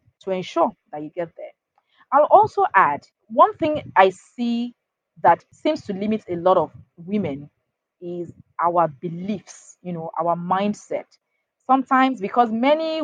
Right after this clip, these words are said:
women in many cultures are repressed, I would say, uh, you're not supposed to shine, you're not supposed to speak up, you have to be seen and not heard.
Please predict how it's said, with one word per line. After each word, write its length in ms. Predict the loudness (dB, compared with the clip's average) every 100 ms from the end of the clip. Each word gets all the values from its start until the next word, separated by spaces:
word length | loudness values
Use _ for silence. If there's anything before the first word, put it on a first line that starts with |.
| -8
women 380 | -8 -4 0 0
in 180 | -2 0
many 220 | 0 0
cultures 800 | -4 -2 -2 -2 0 2 2 -4 _ _ _ 0
are 320 | 6 8 6 2
repressed, 880 | -8 -10 -12 0 2 2 0 _ _ _ -12
I 80 | -10
would 160 | -10
say, 460 | -14 -8 -6 -6 -8 _ _ _
uh, 160 | 4 4 4
you're 180 | 0
not 140 | 2 0
supposed 440 | -2 -6 -8 -8
to 60 | -18
shine, 720 | -14 -6 0 2 2 -2 -8
you're 120 | -8
not 100 | -8
supposed 300 | -8 -10 -12
to 100 | -10
speak 580 | -12 -12 -18 -12 -12 -2
up, 300 | 0 2 0 -4 -20 -14 -4
you 60 |
have 140 | -4 -4
to 120 | -14
be 440 | -12 -8 -10 -12 -18 _
seen 640 | _ _ -4 -2 -2 -4 -6
and 180 | -6 -2
not 220 | -2 -2
heard. 260 | -2 -4